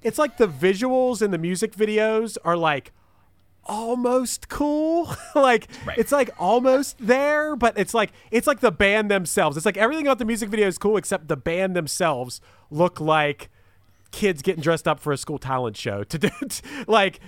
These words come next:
Speaker 1: to look like a rock band or something. It's very
Speaker 2: Mm-hmm.
Speaker 1: strange. I came into this with an open mind, thinking, not knowing much about Orgy and thinking that maybe they were more in the world of The Killers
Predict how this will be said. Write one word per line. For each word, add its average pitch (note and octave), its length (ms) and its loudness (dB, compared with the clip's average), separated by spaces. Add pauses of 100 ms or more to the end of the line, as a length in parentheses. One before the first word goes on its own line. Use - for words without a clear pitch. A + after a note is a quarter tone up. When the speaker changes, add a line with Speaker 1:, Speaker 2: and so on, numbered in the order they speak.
(120)
Speaker 1:
to G3+ 100 2
look F3+ 260 2
like E3 220 2
a D#3 80 2
rock D3+ 320 0
band A#2+ 260 -2
or B2 80 -4
something. C3+ 360 -4
It's F3 160 -4
very B3 380 0
Speaker 2:
Mm-hmm. - 20 -6
Speaker 1:
strange. F#3 580 -2 (460)
I C4+ 220 4
came E4 260 -4
into E4 200 -2
this B3 200 -2
with B3 120 -4
an A#3 100 0
open A#3 260 2
mind, A#3 360 -2
thinking, D#4 540 -2 (800)
not D#4 240 0
knowing D#4 260 2
much C4 160 0
about A#3+ 160 0
Orgy A#3+ 400 0
and G3+ 160 -2
thinking D4+ 540 -2
that A3 160 0
maybe G3+ 500 -2
they G#3+ 200 0
were F#3+ 200 0
more F#3 540 -2 (540)
in F3+ 240 0
the E3+ 100 2
world D#3+ 380 0
of A#2+ 140 -2
The C3 100 -6
Killers C4+ 760 -4